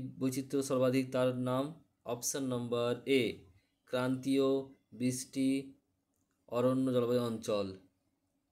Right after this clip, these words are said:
নেক্সট প্রশ্ন বলছে, একটি মুক্ত ভাসমান জলজ উদ্ভিদের নাম? অপশন নাম্বার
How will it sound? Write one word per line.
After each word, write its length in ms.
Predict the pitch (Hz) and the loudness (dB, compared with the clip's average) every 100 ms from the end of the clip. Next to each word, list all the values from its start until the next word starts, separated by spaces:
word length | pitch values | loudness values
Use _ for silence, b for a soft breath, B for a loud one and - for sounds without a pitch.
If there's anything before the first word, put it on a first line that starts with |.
| _ _ _ _ - | _ _ _ _ -10
নেক্সট 140 | 135 | -6
প্রশ্ন 200 | 147 139 143 | -6 -4 0
বলছে, 220 | 135 135 | 0 -2
একটি 160 | 139 143 | -2 0
মুক্ত 360 | 131 131 131 | 0 -2 0
ভাসমান 560 | 147 135 127 135 135 135 135 - _ _ _ _ _ _ _ _ - | 0 2 0 0 0 0 -4 -14 _ _ _ _ _ _ _ _ -12
জলজ 320 | 120 131 131 | 2 2 4
উদ্ভিদের 380 | 139 131 123 131 | 4 4 2 2
নাম? 260 | 131 123 131 135 | 2 2 0 -2
অপশন 320 | - 123 - 135 | -4 -4 -2 -2
নাম্বার 440 | 127 123 120 123 | 0 0 2 2